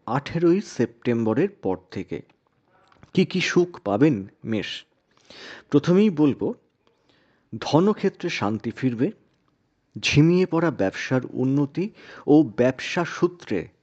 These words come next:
ধনাগম হবে। দাম্পত্য শান্তি অনেকেরই কিন্তু চলে গিয়েছিল, অনেকেই ডিসিশন নিয়েও ফেলেছিলেন যে না, এখানেই বোধহয় ইতি দাম্পত্যের, ডিভোর্স নিয়ে নেব।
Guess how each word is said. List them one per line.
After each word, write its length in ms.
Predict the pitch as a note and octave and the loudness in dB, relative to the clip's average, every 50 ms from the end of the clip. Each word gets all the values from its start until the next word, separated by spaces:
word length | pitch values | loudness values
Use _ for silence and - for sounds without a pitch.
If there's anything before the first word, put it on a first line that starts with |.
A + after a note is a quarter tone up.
| - - G#2 | -14 -14 -12
ধনাগম 560 | - - - G2+ A2+ B2 C3+ C3+ C#3+ D#3+ E3+ C#3+ | -10 -4 -2 2 2 4 4 4 2 2 0 0
হবে। 280 | A#2+ C#3 C3 C#3 F#3+ - _ _ _ _ _ _ _ _ _ _ _ _ _ _ _ _ _ _ - A#2 | -2 -2 -2 -2 -4 -4 _ _ _ _ _ _ _ _ _ _ _ _ _ _ _ _ _ _ -12 -10
দাম্পত্য 920 | A2 G2 F2+ B2+ C3 D3 D#3+ D#3+ D#3 - E3 D#3+ E3 _ _ - F3 E3+ | -8 0 2 4 4 4 2 0 -2 -2 -4 -4 -4 _ _ -4 -4 -4
শান্তি 520 | - - - A#2+ A#2 B2 B2 B2 - E3 D3+ - _ - | -4 -4 -6 -6 -6 -6 -6 -6 -6 -6 -6 -6 _ -6
অনেকেরই 380 | C3 C3 D3 D#3+ D#3 G3 F#3+ G3 | -2 0 0 2 2 2 0 0
কিন্তু 240 | - F#3+ E3+ F3 | -2 -2 -2 -2
চলে 260 | - - A#2+ G#2+ G2+ F#2+ | -4 -2 -2 -2 -2 -2
গিয়েছিল, 360 | F#2 G2 - - - F2 E2+ - _ - - - - - - - - | -2 -6 -6 -8 -10 -10 -10 -14 _ -20 -20 -20 -20 -20 -20 -14 -4
অনেকেই 320 | - B2 D#3 E3+ E3+ G3+ F#3 | 0 2 2 4 4 2 2
ডিসিশন 420 | D#3+ E3+ D#3 - E3+ - G3 F3 | 2 -2 -2 -2 -4 -2 0 2
নিয়েও 260 | D3+ C#3 D3+ F#3 G#3 | 2 4 4 2 2
ফেলেছিলেন 500 | E3+ E3 E3+ D3 C#3 - A#2+ B2 A#2+ B2 | 2 0 -2 -2 -2 -2 -2 -2 -2 -2
যে 140 | B2 - C#3+ | -2 -4 -4
না, 200 | C3 B2+ F#2+ F2 - _ _ _ _ - | -2 -2 -6 -8 -10 _ _ _ _ -8
এখানেই 320 | C3 - D#3 D#3 E3 E3 | -6 -2 0 0 2 2
বোধহয় 220 | D#3 D3 C#3 D#3 D3 | 2 0 2 0 2
ইতি 280 | A2 B2 B2+ - C3 | 2 2 2 2 2
দাম্পত্যের, 600 | A#2+ - G#2 G2 F#2 - G2 - _ - - F#2 - - _ _ - - | 0 0 -2 -4 -4 -6 -8 -8 _ -12 -12 -12 -12 -14 _ _ -10 -2
ডিভোর্স 420 | A#2+ B2 A2+ C3+ C3 - - - | -2 0 2 0 -2 -2 -2 -6
নিয়ে 160 | G#2+ G2+ G2 | -4 -4 -4
নেব। 240 | F#2+ G2 G2 G2 F#2 | -4 -6 -10 -12 -14